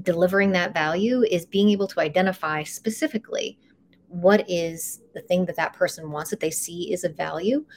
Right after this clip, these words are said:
because not everybody thinks a Rolex is a worthy timepiece. They may not see the value in it. They may be just happy with a Timex. So what is the value?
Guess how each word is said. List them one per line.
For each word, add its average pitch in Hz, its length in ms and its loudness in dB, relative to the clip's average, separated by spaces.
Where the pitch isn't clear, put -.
because 254 320 2
not 247 220 8
everybody 262 340 6
thinks 220 500 2
a 202 60 2
Rolex 196 480 0
is 185 140 0
a 180 40 2
worthy 175 300 0
timepiece. - 800 -6
They 254 80 2
may 269 120 8
not 269 160 4
see - 120 -2
the 220 80 2
value 220 280 4
in - 80 -4
it. - 160 -12
They 208 100 6
may 233 120 8
be 226 100 2
just - 280 -2
happy 170 540 -6
with 156 320 -2
a - 60 -16
Timex. - 600 -12
So - 180 4
what 240 180 6
is 277 120 6
the 269 100 4
value? 262 440 0